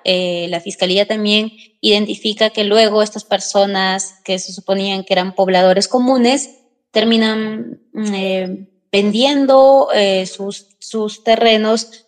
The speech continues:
a una empresa dedicada al tema de la palma aceitera, una empresa que ya ha sido liquidada, liquidada, eh,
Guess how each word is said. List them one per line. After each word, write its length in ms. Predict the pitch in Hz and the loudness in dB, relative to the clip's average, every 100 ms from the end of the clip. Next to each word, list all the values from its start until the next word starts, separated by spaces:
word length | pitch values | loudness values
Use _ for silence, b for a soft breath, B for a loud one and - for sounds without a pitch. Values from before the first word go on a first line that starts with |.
| - | -2
a 160 | 202 | 2
una 200 | 202 214 | 4 2
empresa 380 | 208 208 196 202 | 0 0 -2 0
dedicada 680 | 196 180 185 190 185 185 175 | -2 -2 -2 2 4 4 2
al 120 | 170 | 0
tema 220 | - 180 | -2 -2
de 60 | 175 | -2
la 160 | 165 - | -2 0
palma 280 | 165 170 | 0 0
aceitera, 540 | 165 - - 196 175 165 | -4 -8 -4 2 2 0
una 120 | 180 | -4
empresa 360 | 175 170 - 180 | -4 -4 -6 -10
que 160 | 170 | -8
ya 720 | 160 180 180 175 175 - _ _ - | 0 2 4 2 0 -6 _ _ -2
ha 120 | 185 | -2
sido 260 | 185 196 185 | 0 2 2
liquidada, 960 | 185 - 214 233 226 226 226 220 240 - _ _ _ - | 0 -4 2 4 4 4 2 0 -4 -10 _ _ _ -12
liquidada, 840 | 190 175 202 208 214 320 _ _ _ _ _ _ _ _ _ _ | -10 -4 0 2 2 -2 _ _ _ _ _ _ _ _ _ _
eh, 1040 | - 180 175 170 165 165 160 160 - _ _ | -6 -4 -2 -4 -4 -4 -6 -8 -12 _ _